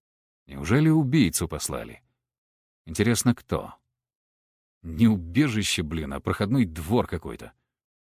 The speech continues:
Пошел посмотреть, кого ко мне занесло. По дороге ощутил желание голема пойти на разведку, но отказал ему в этом. У парня важная задача — убивать крыс, пусть ей и занимается.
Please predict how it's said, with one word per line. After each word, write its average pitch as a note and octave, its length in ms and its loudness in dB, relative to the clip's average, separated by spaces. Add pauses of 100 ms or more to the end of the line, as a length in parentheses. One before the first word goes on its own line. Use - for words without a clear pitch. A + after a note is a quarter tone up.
(200)
Пошел - 260 0
посмотреть, D3+ 560 2
кого A2 320 2
ко A2 160 0
мне G2 220 2
занесло. G2 640 -4 (800)
По A2 100 2
дороге A2+ 380 6
ощутил G2 380 2
желание G#2 460 4
голема A2+ 460 4
пойти G2+ 300 0
на G2+ 120 2
разведку, F2+ 560 0
но D#2+ 320 -2
отказал G2 640 -2
ему A1+ 280 -12
в A1+ 80 -16
этом. A#1+ 360 -14 (760)
У E2 80 -16
парня D#3+ 380 6
важная D3+ 520 4
задача — C#3 580 2
убивать A2+ 520 2
крыс, G#2+ 480 0
пусть E3+ 320 0
ей D#3 220 4
и D#3+ 80 -4
занимается. C#3 680 -2